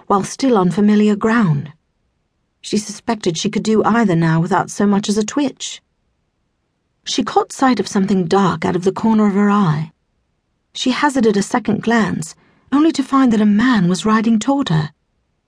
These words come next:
She would have stiffened in horror, but she feared to move. So she contented herself with a small squeak,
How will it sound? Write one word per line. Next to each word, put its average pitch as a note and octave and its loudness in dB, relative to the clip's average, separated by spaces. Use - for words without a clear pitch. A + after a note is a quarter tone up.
She - -4
would C#4+ 2
have G#3+ -4
stiffened A#3 -2
in F3 2
horror, F#3 -2
but - -6
she C#4 -2
feared C#4 0
to B3 0
move. B3+ 0
So - -6
she A3+ -2
contented B3 0
herself E3 -2
with A3 -2
a G#3+ -2
small B3+ 2
squeak, - -4